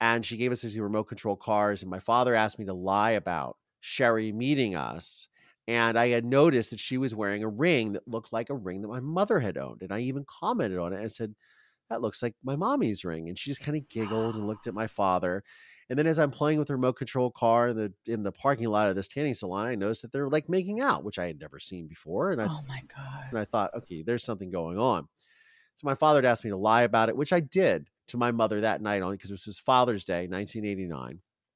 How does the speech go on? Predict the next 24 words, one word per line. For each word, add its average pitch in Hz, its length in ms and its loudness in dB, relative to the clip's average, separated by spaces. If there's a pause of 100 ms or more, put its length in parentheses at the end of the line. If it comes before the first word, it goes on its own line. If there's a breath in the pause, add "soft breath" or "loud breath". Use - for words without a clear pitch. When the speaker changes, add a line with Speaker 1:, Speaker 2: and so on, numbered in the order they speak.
Speaker 1:
And 123 460 2 (200)
I, 110 580 2 (360)
that 135 240 4
night 113 260 2
I 98 80 -2
got 98 220 -4
really 87 220 -2
sick. - 440 -10 (360)
And 92 500 -2 (240)
e-, 113 120 -8 (100)
obviously 110 340 2
because 92 140 -8
I 90 60 -4
was 82 100 -6
so - 240 0
sick, 110 260 -4
'cause - 80 -12
I'd 95 160 -6
never 117 220 0
lied 92 420 -4
before. 80 380 -12
Like, 71 300 -14
you 131 80 -8
know, 95 140 -8